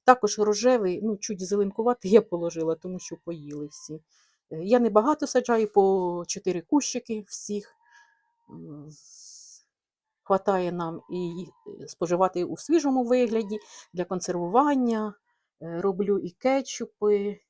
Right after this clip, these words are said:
і лечо, і томатом закриваємо, і на зиму томат роблю. Е, наступний сорт, сорт, не сорт, а гібрид, Bobcat Ф один. Е,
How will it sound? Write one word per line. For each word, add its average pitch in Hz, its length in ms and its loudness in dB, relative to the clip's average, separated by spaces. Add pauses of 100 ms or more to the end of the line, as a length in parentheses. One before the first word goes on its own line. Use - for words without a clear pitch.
і 165 220 -6
лечо, 226 500 -2 (440)
і 160 60 -18
томатом 240 520 2
закриваємо, 202 920 -2
і 175 160 -8
на 160 380 -10 (400)
зиму 269 360 4
томат 226 460 0
роблю. 202 520 0 (800)
Е, 180 260 -4
наступний 277 560 4
сорт, - 520 0 (160)
сорт, - 520 2 (320)
не 202 280 2
сорт, 320 360 2 (440)
а 190 100 6
гібрид, 180 480 4 (200)
Bobcat 226 520 6 (200)
Ф 208 220 -4
один. 160 380 -2 (260)
Е, 185 320 2